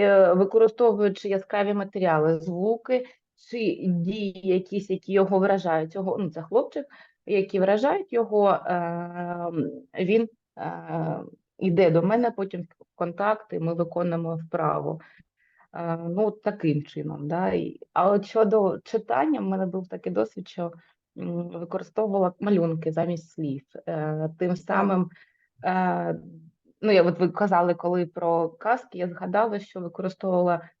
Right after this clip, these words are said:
Speaker 1: малюнки на, е, замість слів для того, щоб дитина, е, змогла проявити інтерес,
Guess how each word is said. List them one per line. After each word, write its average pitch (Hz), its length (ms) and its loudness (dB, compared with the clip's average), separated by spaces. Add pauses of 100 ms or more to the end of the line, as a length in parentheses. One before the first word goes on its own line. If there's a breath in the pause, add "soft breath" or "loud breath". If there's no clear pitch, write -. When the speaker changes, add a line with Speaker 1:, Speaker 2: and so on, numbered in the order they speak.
Speaker 1:
малюнки 185 520 -2 (160)
на, 180 380 -2
е, 175 280 2
замість 180 560 0
слів 285 440 -4
для 185 160 -2
того, 208 320 -2
щоб 190 240 -10
дитина, 185 760 -2 (580 loud breath)
е, 170 260 0
змогла 185 1000 0
проявити 196 600 0
інтерес, 196 840 -6